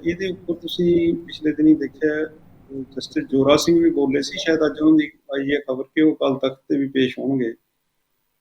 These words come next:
ਉਹ ਤਾਂ ਆਮ ਆਦਮੀ ਪਾਰਟੀ ਦੀ ਲੀਡਰਸ਼ਿਪ ਨੂੰ ਵੀ ਵਿੱਚ ਉਲਝਾ ਰਹੇ ਨੇ।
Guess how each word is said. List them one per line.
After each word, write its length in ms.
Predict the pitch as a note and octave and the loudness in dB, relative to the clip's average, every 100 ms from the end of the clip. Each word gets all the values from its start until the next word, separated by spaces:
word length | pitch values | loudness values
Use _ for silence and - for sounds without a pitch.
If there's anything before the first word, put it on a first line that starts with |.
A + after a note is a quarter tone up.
| - | -2
ਉਹ 240 | G3 G#3 | -2 0
ਤਾਂ 180 | A3+ A3 - E3+ | 0 0 2 4
ਆਮ 260 | E3+ F3+ | 6 6
ਆਦਮੀ 300 | F3+ F3 G3 | 4 2 -2
ਪਾਰਟੀ 460 | F#3+ E3+ E3 - F#3 | 0 2 0 -2 -4
ਦੀ 140 | F#3 | -2
ਲੀਡਰਸ਼ਿਪ 520 | E3+ E3 F3+ - - | 0 0 -2 -12 -6
ਨੂੰ 160 | F3+ F3 | -2 0
ਵੀ 60 | E3+ | -2
ਵਿੱਚ 200 | E3 E3 | -2 2
ਉਲਝਾ 320 | E3 E3 C3+ | 4 2 0
ਰਹੇ 200 | C3 | -4
ਨੇ। 120 | C3+ | -8